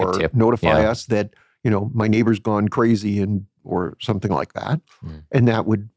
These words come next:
Speaker 2: require us to, um, to evaluate further whether that person is still qualified to have a firearms license if they have one, or, you know, if they have applied, uh, <laughs> that would obviously affect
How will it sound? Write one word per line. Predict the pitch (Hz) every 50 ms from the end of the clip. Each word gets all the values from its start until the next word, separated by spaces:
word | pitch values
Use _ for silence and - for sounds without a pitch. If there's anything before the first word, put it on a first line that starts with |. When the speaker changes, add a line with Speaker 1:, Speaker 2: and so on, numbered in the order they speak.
| _ - - _
Speaker 2:
require | 165 120 113 - - - 107 101 98 104 107
us | 107 - -
to, | - - 113 104 95 95 95 95 - _ _ _ _ _ _ _ _ _
um, | - 110 107 101 101 98 95 98 95 98 - _ _ _ _ - - _ _ 127 - -
to | 131 110 107 92 - _ _ _ _ _ _ _ _ _ _ _ _ _ _ _ _ -
evaluate | 139 135 117 107 113 110 95 98 98 101 -
further | - - 104 95 92 113 113
whether | 107 101 95 101 98
that | 104 98 95 95 - _
person | - 110 104 95 - 107 95 92 95 95 - -
is | - 101 -
still | - - 95 87
qualified | 92 - - 104 98 95 92 - - 98 92 95 95 95 -
to | - 92 104 95 95 - -
have | 101 90 98
a | 98
firearms | - - 104 98 92 95 92 - -
license | 90 90 95 - - 120 120 -
if | - -
they | - 95
have | 98 107 104 104 92
one, | 87 - - - 135 151 - _ _ _ _ _ _ _ _ _ _ -
or, | 117 107 104 98 95 101 104 - _ _ _ _ _ _ _ _ - - _ _ _ -
you | 110
know, | 95 87 87 90 90 - _
if | - 113 98 -
they | - 107 98 95 95 95 - _ _ _ _ -
have | 107 95
applied, | - - - 143 117 92 85 92 117 143 147 - _ _ _ -
uh, | - 110 113 98 104
<laughs> | 104
that | 107 117 107 - - -
would | 156 127
obviously | 110 107 104 107 - - 117 107
affect | 98 - - 110 98 - _